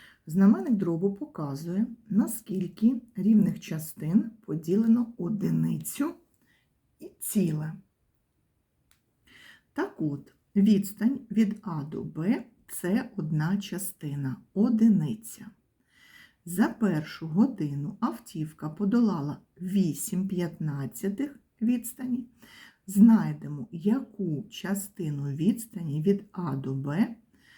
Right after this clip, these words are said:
подола-, подолає автівка за другу годину. Тобто вся відстань, ще раз наголошую,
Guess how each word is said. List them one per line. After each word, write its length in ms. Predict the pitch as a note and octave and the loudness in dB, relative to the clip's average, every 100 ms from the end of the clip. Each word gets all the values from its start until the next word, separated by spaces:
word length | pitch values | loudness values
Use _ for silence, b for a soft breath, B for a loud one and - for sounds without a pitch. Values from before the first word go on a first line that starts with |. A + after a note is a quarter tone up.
| b b _ | b b _
подола-, 720 | G3+ G3+ D#3+ D3+ D3 G3 B3+ - - | 2 4 4 0 0 -2 -4 -8 -8
подолає 580 | E3+ E3 D#3+ D#3 D3 - | -4 -4 -2 -4 -4 -6
автівка 760 | D#3 - - A3+ - - D4 - | -10 -10 -4 -2 -2 -6 -10 -10
за 240 | F3+ F#3 | -2 4
другу 460 | G#3 F#3 G#3 D#3 C3+ | 4 4 2 0 -2
годину. 600 | C#3+ C3 - C3+ C3 B2 - _ _ b b b b _ | -6 -8 -8 -8 -8 -10 -14 _ _ b b b b _
Тобто 380 | G3 G3+ - - | 0 0 0 -8
вся 460 | - - G3 F#3+ D#3+ | -12 -2 2 4 2
відстань, 420 | C#3+ - - D3+ | -4 -6 -10 -10
ще 260 | - - E3 | -8 -4 -2
раз 220 | D3 - | -4 -6
наголошую, 800 | C#3+ D#3+ D#3 D3+ D3 - G3+ | -4 -2 0 -2 -4 -10 -14